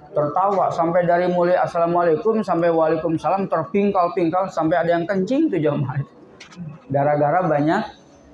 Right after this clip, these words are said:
tertawa, nggak boleh. Ya, walaupun ada hadis yang mengatakan idharu surur biqalbil mu'minin shadaqah.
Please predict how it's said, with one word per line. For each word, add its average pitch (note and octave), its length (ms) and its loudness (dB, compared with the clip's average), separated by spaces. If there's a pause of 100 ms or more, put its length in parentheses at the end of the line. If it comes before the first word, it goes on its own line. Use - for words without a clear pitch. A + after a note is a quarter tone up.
tertawa, C#3 720 -2
nggak G#2+ 160 -2
boleh. C3 320 -2 (2000)
Ya, A#2+ 400 -4 (160)
walaupun C#3 400 0
ada D3 240 0
hadis D3+ 320 -2
yang C#3+ 160 0
mengatakan C#3+ 800 -2
idharu D3+ 480 0
surur E3+ 480 0
biqalbil D3+ 560 0
mu'minin D3+ 720 0 (400)
shadaqah. D3+ 800 -2